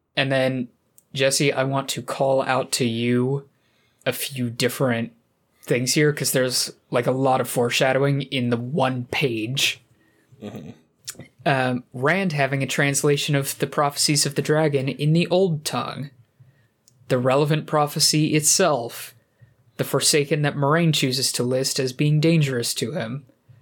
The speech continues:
Speaker 1: Aviendha being assigned to hang around to guard the Wonder Squad. And what Moiraine says she is almost willing to do to guide Rand are all,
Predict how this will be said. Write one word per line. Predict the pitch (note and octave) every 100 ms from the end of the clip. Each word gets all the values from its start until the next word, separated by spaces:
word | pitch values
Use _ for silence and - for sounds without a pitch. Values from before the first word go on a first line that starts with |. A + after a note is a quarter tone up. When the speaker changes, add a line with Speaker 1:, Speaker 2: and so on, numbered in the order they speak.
| _ _ -
Speaker 1:
Aviendha | B2 C3+ C3+ D3 C#3 B2
being | C3 C3 C3+
assigned | - C#3 C#3
to | C#3
hang | C#3 D3
around | D3 D3+ D3+
to | D3+
guard | D3+ D3+
the | D3+
Wonder | D#3 D#3+ C3+
Squad. | - - - B2+ D3 - _ _ _ _ _ - _ _ -
And | B2 B2 B2 - - _
what | C3 B2+ C3 C3+
Moiraine | C3 C3+ C3+ C3
says | - C3+ -
she | - B2+
is | B2+ -
almost | C#3 E3 E3+ D3 -
willing | C3 B2 A#2+
to | B2+
do | B2+ B2+
to | C3
guide | C3+ C#3+ C#3+
Rand | C#3 D3 C3 F3+ A#3+ - _ - -
are | C3 A#2+
all, | C#3+ D#3 E3+ E3+ E3+ F3